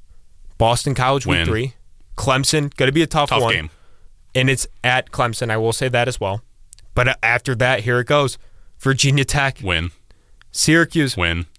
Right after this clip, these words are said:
Speaker 1: Duke, I, I will say Duke is
Speaker 2: Duke has
Speaker 1: i-,
Speaker 2: gotten better.
Speaker 1: pro-, still a win.
Speaker 2: Probably still a win.
Speaker 1: Wake Forest.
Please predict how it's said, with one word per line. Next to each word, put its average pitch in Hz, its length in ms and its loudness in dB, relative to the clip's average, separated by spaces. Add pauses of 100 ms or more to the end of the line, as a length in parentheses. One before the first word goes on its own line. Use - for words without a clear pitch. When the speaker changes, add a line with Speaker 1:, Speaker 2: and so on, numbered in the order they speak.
(720)
Speaker 1:
Duke, 202 320 2
I, 156 160 0
I 151 120 0
will 165 160 0
say 180 180 0
Duke 147 320 -2
is 156 160 0
Speaker 2:
Duke 110 160 -2
has - 120 0
Speaker 1:
i-, - 40 0
Speaker 2:
gotten 107 220 -2
better. 120 340 2
Speaker 1:
pro-, - 280 -10 (280)
still 120 280 0
a - 20 -2
win. 110 260 -2 (100)
Speaker 2:
Probably 90 280 -2
still 90 160 -6
a - 20 -4
win. 73 180 -8 (280)
Speaker 1:
Wake 123 360 2
Forest. 160 600 0